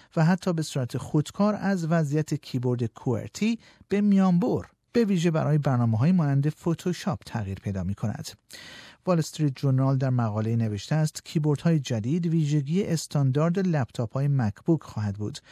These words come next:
و قادر به نمایش هر گونه الفبایی نیز می‌باشد. این کیبوردها علاوه بر این ویژگی دارای فرمان‌های ویژه نامحدود و ایموجی‌های متعددی است.»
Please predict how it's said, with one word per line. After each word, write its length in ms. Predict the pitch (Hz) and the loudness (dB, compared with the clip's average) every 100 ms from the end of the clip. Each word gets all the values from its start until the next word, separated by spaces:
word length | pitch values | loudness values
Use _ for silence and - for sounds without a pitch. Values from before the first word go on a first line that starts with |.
| - - - | -20 -12 -6
و 40 | |
قادر 340 | 104 107 110 117 | -2 -2 -2 0
به 120 | 127 | 2
نمایش 460 | 127 123 131 139 | 2 2 0 0
هر 380 | 165 123 190 226 | -2 0 -2 -2
گونه 260 | 190 196 226 | 0 2 0
الفبایی 680 | 180 151 147 131 - 208 240 | -4 -2 -2 -4 -4 -2 2
نیز 260 | 185 180 - | 4 2 2
می‌باشد. 560 | 139 117 95 - - - - _ - - - - | 0 0 -4 -8 -8 -10 -14 _ -20 -20 -20 -4
این 160 | 147 151 | -2 0
کیبوردها 560 | - 160 156 175 175 - | 2 2 2 2 0 0
علاوه 400 | 170 170 147 156 | 0 2 2 0
بر 200 | 143 143 | 0 0
این 300 | 151 165 165 | 2 4 4
ویژگی 480 | 147 147 151 156 160 | 2 0 0 0 0
دارای 360 | 147 123 135 | 2 2 0
فرمان‌های 600 | 139 139 120 113 107 127 | 0 -2 0 0 2 2
ویژه 380 | 123 104 110 123 | 0 -4 -2 0
نامحدود 840 | 117 117 104 98 98 - 196 226 170 | 2 2 0 -2 -4 -2 0 0 -2
و 80 | 202 | -4
ایموجی‌های 920 | - 151 139 135 117 120 123 180 127 | 0 2 2 0 -2 -4 -4 -2 -2
متعددی 680 | 95 95 - - 95 95 - | -4 -6 -8 -10 -8 -8 -10
است.» 320 | - - - | -12 -12 -14